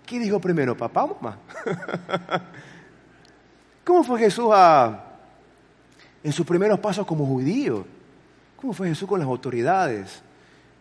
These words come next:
¿Cómo fue Jesús, sus primeros pasos? ¿Cómo fue Jesús con su padre terrenal? Que era José,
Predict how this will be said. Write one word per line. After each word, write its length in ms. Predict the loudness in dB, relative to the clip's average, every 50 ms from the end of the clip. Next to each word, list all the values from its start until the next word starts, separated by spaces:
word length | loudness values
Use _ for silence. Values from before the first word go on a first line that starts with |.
| _ _ -10
¿Cómo 160 | -8 -8 -4
fue 200 | -2 -2 0 0
Jesús, 600 | 0 0 0 0 0 2 2 0 -2 -4 -14 -18 -20 -20 -20
sus 160 | -16 -12 -12 -10
primeros 280 | -8 -8 -6 -6 -6
pasos? 760 | -2 0 0 0 0 0 -2 -2 -2 -2 -2 -4 -6 -12 -20 -20 -20 -20 _ _ _ _ _ _ _ _ _ _ _ _ -20 -20 -20 -20 _ -8
¿Cómo 160 | -4 -4 -4
fue 160 | -4 -4 -4
Jesús 320 | -4 -4 -4 -4 -8 -10 -6
con 140 | -6 -6
su 160 | -6 -6 -6 -4
padre 260 | -4 -4 -2 -2 -4
terrenal? 600 | -4 -4 -4 -4 -2 -2 -4 -4 -6 -8 -10 -12 -14 -20 -20 -20 _ _ _ _ _ _ _ _ _ _ _ _ _ _ _ _ _ _ -10
Que 60 | -6 -4
era 80 | -2
José, 260 | -2 -2 -2 -2 -4